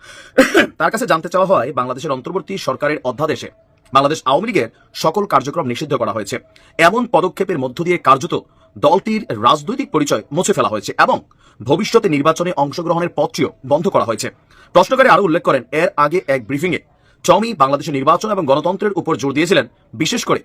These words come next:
অন্তর্ভুক্তিমূলক নির্বাচন। এখন তারা এই রাজনৈতিক দলটির কর্মকাণ্ডকে নিষিদ্ধ করেছে, বিষয়টি মার্কিন পররাষ্ট্র দপ্তর কিভাবে দেখে?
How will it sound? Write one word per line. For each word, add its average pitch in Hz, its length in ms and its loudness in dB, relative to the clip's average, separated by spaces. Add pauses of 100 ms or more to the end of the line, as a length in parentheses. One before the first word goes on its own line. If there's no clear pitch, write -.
অন্তর্ভুক্তিমূলক 160 880 -2
নির্বাচন। 120 400 -2 (380)
এখন 180 240 4
তারা 151 380 4
এই 151 100 2
রাজনৈতিক 139 440 0
দলটির 151 240 0
কর্মকাণ্ডকে 139 500 -2
নিষিদ্ধ 151 240 -2
করেছে, 175 300 0 (220)
বিষয়টি 156 380 -2 (240)
মার্কিন 143 360 0
পররাষ্ট্র 139 440 0
দপ্তর 127 320 -2 (200)
কিভাবে 135 240 -2
দেখে? 101 220 -10